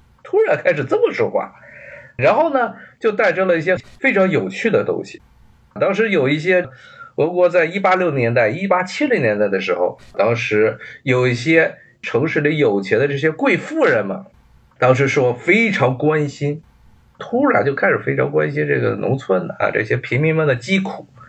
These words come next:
以前他们都是在深宫大院里坐在讲着，天天我就是要去讲法语、学法语，然后最后呢，嫁一个德意志小城邦主的、小邦主的这么一个王子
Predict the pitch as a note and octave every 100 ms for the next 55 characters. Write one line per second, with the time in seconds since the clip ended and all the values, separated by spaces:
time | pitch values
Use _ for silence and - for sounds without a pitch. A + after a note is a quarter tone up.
0 | - - - F3 F3 D#3 F3+ F#3 E3+ E3+
1 | D#3+ D#3 D3 C#3+ C3+ C#3+ C#3+ C#3+ C#3+ B2
2 | B2+ B2+ A2 - - - - - D3 D3
3 | D3 A2 G2 A2 - - - E3 D#3+ E3
4 | A#2 A2 E3+ D#3 D3+ C3+ D#3+ C#3 C3 B2
5 | - - C#3+ A#2+ A#2 B2+ A#2+ D3 A2+ G2+
6 | B2 B2+ - B2 G#2+ G#2 G2 G2+ A#2 D3+
7 | C#3 D#3 D#3 C#3+ C3 C3 - - - G3+
8 | D#3 C3+ A#2+ C3 C#3 D3+ C3 - _ -
9 | C3+ E3 F3 D#3+ E3 D#3+ C#3+ A2 - A#2+
10 | C3+ D#3+ D#3+ B2+ G2 G#2+ G#2+ A2+ G#2+ F3
11 | G3 E3+ A2 A2 B2 C#3 C3+ C#3+ D3+ D3
12 | C#3+ C3+ C3 B2 B2 C3 D3 G#2 F#2+